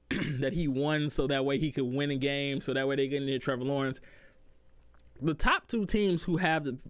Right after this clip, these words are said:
uh, picks, you know, in Jacksonville and New York, they both are, have a more, better issue with the fact that they said they don't have very good front office management. So, like,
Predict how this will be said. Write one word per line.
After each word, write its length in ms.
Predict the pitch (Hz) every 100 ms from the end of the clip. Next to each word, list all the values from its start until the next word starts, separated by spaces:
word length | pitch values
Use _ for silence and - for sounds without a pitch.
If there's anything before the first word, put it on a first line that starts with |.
| -
uh, 220 | 139 127 110
picks, 300 | - 147 -
you 100 | 147
know, 120 | 139
in 100 | 127
Jacksonville 640 | 147 143 156 139 135 123 117 - - - - - -
and 760 | 143 135 131 127 123 117 - - - - - - - -
New 140 | 143
York, 480 | 135 143 151 135 - -
they 340 | 123 156 233
both 580 | 160 - 143 226 147 - -
are, 460 | 143 131 120 - - _ - - -
have 240 | 151 135
a 80 | 135
more, 300 | 139 135 131
better 300 | 135 147 135
issue 260 | 147 143 131
with 220 | 131 123
the 60 |
fact 260 | 123 139 123
that 80 | 131
they 120 | 135
said 300 | - 139 127 - - -
they 120 | 165
don't 140 | 214
have 220 | 185 165 139
very 280 | 147 160
good 400 | 135 147 143 113 -
front 240 | - 151 117
office 320 | 131 131 123
management. 460 | 123 139 117 95 -
So, 80 |
like, 220 | 135 131